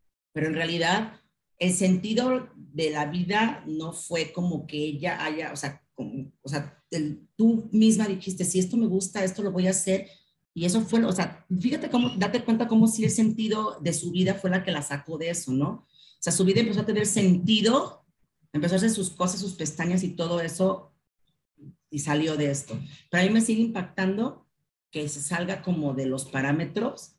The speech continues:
y que realmente sí se pueda, o sea, es una particularidad, se sale de la generalidad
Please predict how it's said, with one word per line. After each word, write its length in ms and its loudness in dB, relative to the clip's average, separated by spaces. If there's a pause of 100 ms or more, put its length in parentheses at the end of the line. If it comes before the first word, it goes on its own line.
(240)
y 220 -4
que 300 -2
realmente 880 0 (220)
sí 280 -2
se 160 0
pueda, 400 0
o 40 -6
sea, 300 -4 (720)
es 180 2
una 200 2
particularidad, 840 0
se 60 2
sale 240 -2
de 60 -4
la 100 -6
generalidad 800 0